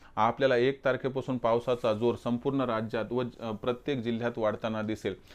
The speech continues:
ही माहिती आपल्याला कशी वाटली? सावध राहा, सावधान राहा मित्रांनो. विजाच्या कडकडासह हा पाऊस पडणार आहे म्हणून जीव जपून कामं करा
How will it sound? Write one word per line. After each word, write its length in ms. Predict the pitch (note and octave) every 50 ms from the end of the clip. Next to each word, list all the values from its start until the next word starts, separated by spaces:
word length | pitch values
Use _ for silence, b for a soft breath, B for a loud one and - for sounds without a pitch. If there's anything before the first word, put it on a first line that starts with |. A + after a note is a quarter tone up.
| b b b b -
ही 60 | C#3+
माहिती 320 | C#3+ C#3 C3 C#3+ C#3+ - D#3
आपल्याला 300 | C#3 B2+ - C3+ C3 C3
कशी 300 | - A2+ A2 - - A2+
वाटली? 300 | G#2 F#2+ F#2+ G2+ G2+ F#2+
सावध 380 | - - A2+ A#2 B2+ C#3 C3+
राहा, 180 | C#3 C#3+ D3 D3+
सावधान 480 | D3 - C3 B2 B2+ B2 C#3 C#3 C#3+ C#3
राहा 140 | C3+ C3
मित्रांनो. 460 | C3 C3+ C3 B2 - C#3 C3+ C#3 C#3 B2+
विजाच्या 400 | B2 B2 B2 C3 B2 A#2+ B2+ A#2
कडकडासह 640 | - A#2+ A#2 A#2 - B2+ B2+ C3 B2+ - - C3+ C3
हा 180 | B2+ B2 B2+
पाऊस 280 | B2 - A#2 A#2 A#2+ B2
पडणार 340 | - - C3 A#2+ A#2 A#2+ A#2+
आहे 80 | B2
म्हणून 200 | B2+ B2 A#2+ A#2+
जीव 220 | A2 G#2+ A#2+ B2 A#2+
जपून 320 | A#2+ A#2+ A#2+ - A2+ G#2+
कामं 300 | - - G#2 G#2+ A#2 C3
करा 280 | C3+ - C#3+ C#3+ D3